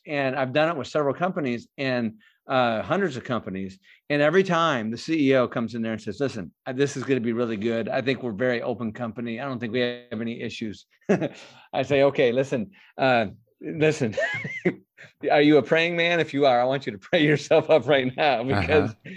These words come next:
Speaker 1: you're going into the lion's den, bro." And one, the, the first thing is I wanna say, "You've got courage."
Speaker 2: Yeah.
Speaker 1: Okay. And, uh, you're gonna need it. And so, but what it does do though, Chris, is it, it, it is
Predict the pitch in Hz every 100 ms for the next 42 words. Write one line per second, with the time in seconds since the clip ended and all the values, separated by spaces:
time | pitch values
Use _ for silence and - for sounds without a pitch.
0 | 147 - - _ 151 165 185 175 151 143
1 | 123 131 139 131 - 123 107 110 113 110
2 | - _ _ - 135 127 113 107 131 131
3 | 143 147 139 139 139 139 - 123 160 160
4 | 147 131 131 123 127 131 - 127 107 -
5 | _ 139 135 117 - 123 101 101 95 -
6 | - _ _ _ - 98 107 107 - _
7 | _ 131 131 120 - 123 117 104 92 120
8 | 143 131 110 107 101 104 - _ 120 117
9 | - 139 123 107 - - - 151 131 160
10 | 170 131 135 156 175 - 135 120 104 95
11 | 120 110 - _ 123 110 113 - _ -
12 | 131 117 101 _ - 131 117 - 139 110